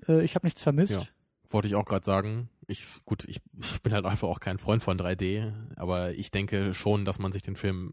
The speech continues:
Speaker 2: äh, locker in zwei D angucken kann.
Speaker 1: Ja.
Speaker 2: Und dann spart man lieber die paar Euro.
Speaker 1: Ja. Ähm, genau, und dann lass uns noch ganz kurz hinweisen auf,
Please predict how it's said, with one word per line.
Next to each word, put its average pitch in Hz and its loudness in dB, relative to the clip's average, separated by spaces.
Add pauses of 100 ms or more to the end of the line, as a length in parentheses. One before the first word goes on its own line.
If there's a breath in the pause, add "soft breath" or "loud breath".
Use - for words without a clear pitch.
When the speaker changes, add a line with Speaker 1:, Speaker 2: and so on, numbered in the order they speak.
Speaker 2:
äh, 90 -8 (200)
locker 92 -2
in 85 -8
zwei 87 -4
D 87 -4
angucken 85 -8
kann. 95 -8
Speaker 1:
Ja. 147 -4 (400)
Speaker 2:
Und 92 -8
dann 87 -2
spart 90 -4
man 92 -2
lieber 95 0
die 92 -4
paar 92 -2
Euro. 95 -2 (200)
Speaker 1:
Ja. - -6 (800)
Ähm, 156 0 (920)
genau, 165 6
und 139 2
dann 196 6
lass 190 6
uns 190 -2
noch 180 0
ganz 196 2
kurz - 4
hinweisen 175 4
auf, 151 0